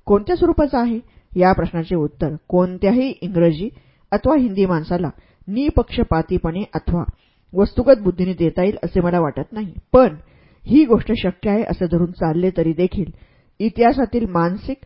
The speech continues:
व इतर घटनांचे मोजमाप करणे फारच अवघड होईल. ब्रिटिशांच्या राज्यामुळे हिंदुस्थानातील शतकानुशतकांची एक उणीव दूर झाली. अगदी दऱ्याखोऱ्यातून सुद्धा ज्या राजसत्तेचा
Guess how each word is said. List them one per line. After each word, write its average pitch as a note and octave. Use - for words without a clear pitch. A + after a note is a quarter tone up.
व G3
इतर G3+
घटनांचे F3
मोजमाप E3
करणे D#3+
फारच F3+
अवघड D#3
होईल. A#3
ब्रिटिशांच्या C#4
राज्यामुळे F3+
हिंदुस्थानातील G3
शतकानुशतकांची G#3
एक F#3+
उणीव D#3+
दूर D#3+
झाली. G3
अगदी G#3+
दऱ्याखोऱ्यातून G#3+
सुद्धा D#3+
ज्या F#3
राजसत्तेचा G3+